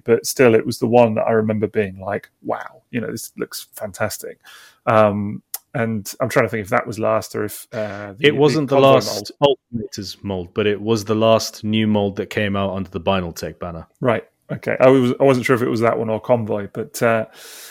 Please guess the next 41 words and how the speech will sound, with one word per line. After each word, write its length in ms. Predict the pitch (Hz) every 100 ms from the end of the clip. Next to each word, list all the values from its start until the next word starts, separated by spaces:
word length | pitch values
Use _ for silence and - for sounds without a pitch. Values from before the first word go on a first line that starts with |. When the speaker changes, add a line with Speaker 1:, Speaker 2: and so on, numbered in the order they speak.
| -
Speaker 1:
um, 720 | 139 131 127 123 120 117 127 - -
uh, 60 | - - 139 -
you 160 | - 160
know, 160 | 147 143
but 160 | 139
it 120 | 139
was 180 | 127 -
a 120 | 131
great 260 | 113 123 117
mold 180 | 104 101
anyway. 240 | 107 104
And 100 | 104 104 -
as 160 | 101
you 80 | 107
say, 140 | -
we'll 100 | 101
talk 160 | 104 113
about 220 | 101 104
it 80 | 101
in 40 |
a 60 | 107
bit. 260 | 120 113 -
But, 280 | 123 120 -
uh, 400 | 113 110 104 107 - - _ -
I, 60 | 143
I 140 | - 135
remember 420 | 131 143 156 147
there 120 | 131
being 200 | 127 123
a 60 | 120
point 400 | 156 131 110 -
where 160 | 113
it 60 | 110
was 140 | 120
kinda 220 | - 113
like 260 | 110 113 110
new 200 | 127 120
releases 360 | 113 110 123 101
were 80 |
coming 300 | 113 113 107
out, 280 | 113 101 101